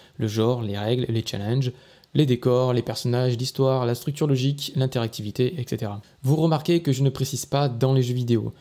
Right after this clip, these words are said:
Un concepteur de jeux vidéo peut très bien créer des jeux de toutes sortes.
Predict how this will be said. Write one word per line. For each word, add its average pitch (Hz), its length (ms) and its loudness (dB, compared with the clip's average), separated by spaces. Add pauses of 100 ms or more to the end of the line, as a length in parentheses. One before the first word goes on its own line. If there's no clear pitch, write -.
(200)
Un 123 80 0
concepteur 156 420 0
de 127 100 2
jeux 117 180 0
vidéo 135 420 2
peut 135 160 0
très 135 180 -2
bien 139 180 0
créer 139 300 2
des 117 140 2
jeux 120 280 2
de 120 120 2
toutes 135 180 -2
sortes. - 400 -6